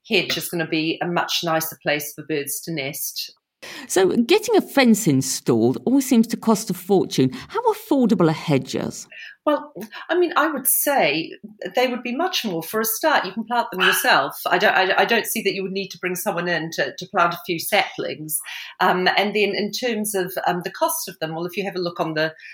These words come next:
Speaker 1: um, Woodland Trust website, they're really very, I mean, you could, you can get quite a few plants for about thirty pounds, um, instead of spending hundreds and hundreds on a fence. So I would say, yeah, they're, they're a really,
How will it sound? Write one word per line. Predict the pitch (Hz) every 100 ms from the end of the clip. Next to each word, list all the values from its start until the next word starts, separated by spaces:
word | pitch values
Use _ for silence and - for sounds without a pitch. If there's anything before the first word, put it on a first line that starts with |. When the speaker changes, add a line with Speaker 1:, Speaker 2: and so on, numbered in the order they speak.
| - 180
Speaker 1:
um, | 170
Woodland | 180 185 160 156
Trust | 165 156 -
website, | 190 185 - 151 151 175
they're | 220
really | 226 269 254 196 156 160 160
very, | 247 240 208 -
I | - 190
mean, | 202 196 202
you | 214
could, | 214 -
you | 196 208 208
can | 185 180 175
get | 185 - - - - - -
quite | 254 240
a | 214
few | - 180 -
plants | 165 143 139 - -
for | 165
about | 151 151 - -
thirty | 156 156 -
pounds, | 156 135 143 - - - - -
um, | 165
instead | 165 - 180
of | -
spending | - 196 165 160
hundreds | 160 185 165 170 160
and | 170
hundreds | 147 - -
on | 143
a | 143 -
fence. | 135 139 - - - - -
So | - 196
I | 202
would | -
say, | - 160 143 147 147 -
yeah, | 190 392 403 147 -
they're, | 170 170 170
they're | 190 180 180
a |
really, | 208 190